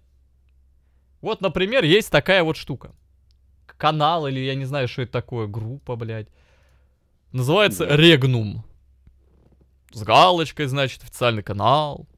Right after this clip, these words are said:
Speaker 1: Двести двадцать семь тысяч подписчиков.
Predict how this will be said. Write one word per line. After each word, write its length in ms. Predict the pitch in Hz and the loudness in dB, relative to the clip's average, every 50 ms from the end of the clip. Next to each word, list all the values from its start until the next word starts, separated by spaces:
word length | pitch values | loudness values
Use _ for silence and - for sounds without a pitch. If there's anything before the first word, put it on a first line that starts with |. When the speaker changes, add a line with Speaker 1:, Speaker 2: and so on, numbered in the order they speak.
| _ _ _ _ _ _ _ _ _ _ _ _ _ _ _ _ _ - | _ _ _ _ _ _ _ _ _ _ _ _ _ _ _ _ _ -12
Speaker 1:
Двести 420 | 120 123 123 156 180 160 - - | -6 0 2 4 2 2 0 -4
двадцать 300 | 135 123 143 139 - - | -4 -2 -2 -2 -2 -4
семь 140 | 156 139 123 | -8 -10 -8
тысяч 360 | - 151 143 - 120 113 - | -8 -10 -10 -10 -12 -12 -10
подписчиков. 720 | - 120 107 - - 135 160 156 - - - - - 117 | -8 -8 -8 -8 -10 -12 -12 -12 -14 -18 -20 -20 -20 -20